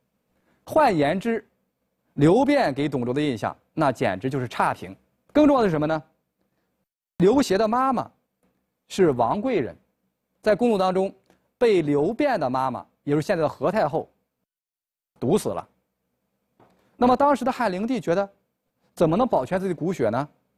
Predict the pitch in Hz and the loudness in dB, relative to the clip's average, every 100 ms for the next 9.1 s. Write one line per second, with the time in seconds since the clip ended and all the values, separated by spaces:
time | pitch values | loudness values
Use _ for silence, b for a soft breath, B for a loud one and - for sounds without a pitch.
0 | _ _ - - 240 240 135 - - 104 | _ _ -8 0 0 2 -2 -6 -12 -8
1 | 104 110 175 - 120 - _ _ - 147 | -4 0 0 0 -2 -4 _ _ -2 0
2 | 160 110 104 120 104 120 143 127 _ _ | 0 -6 -8 -6 -2 0 0 -4 _ _
3 | _ _ _ - 135 107 107 220 190 196 | _ _ _ -2 0 0 -2 2 2 2
4 | 131 131 113 - _ _ _ _ _ _ | 0 -2 -4 -8 _ _ _ _ _ _
5 | _ _ _ _ _ _ 330 302 - 247 | _ _ _ _ _ _ 0 2 0 -4
6 | 202 196 170 147 226 220 185 190 - _ | -2 -2 -2 -2 -4 -4 -4 -4 -8 _
7 | _ _ _ _ - 196 190 - _ - | _ _ _ _ -6 -2 -2 -4 _ -2
8 | 156 170 170 180 170 233 214 - - 87 | 0 0 0 -4 -2 -2 -2 -8 -10 -12